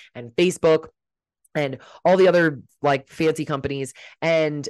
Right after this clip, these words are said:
and I, and, and just so you know that too, just in case, 'cause I had somebody, I,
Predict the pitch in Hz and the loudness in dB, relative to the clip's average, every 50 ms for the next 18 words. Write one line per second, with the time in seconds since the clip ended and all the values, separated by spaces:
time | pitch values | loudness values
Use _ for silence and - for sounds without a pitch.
0 | - _ - 170 175 185 190 190 196 190 185 190 185 175 175 156 - 208 226 - | -12 _ -6 -4 -2 0 2 2 2 2 2 2 0 -2 -2 -4 -4 -4 -4 -4
1 | - 294 311 277 196 175 156 143 139 143 135 131 113 - - - 131 123 120 127 | -4 -4 -2 -2 -2 -2 0 0 0 2 2 0 -2 -2 -2 -2 -2 -2 -2 -2
2 | 131 131 - - 135 131 147 131 - - - - 143 143 135 139 - 151 151 139 | -4 -6 -6 -8 -8 -6 -6 -8 -8 -10 -12 -10 -6 -4 -4 -4 -4 -6 -6 -6
3 | 135 131 - 87 120 123 120 110 | -4 -6 -4 -4 -4 -4 -4 -6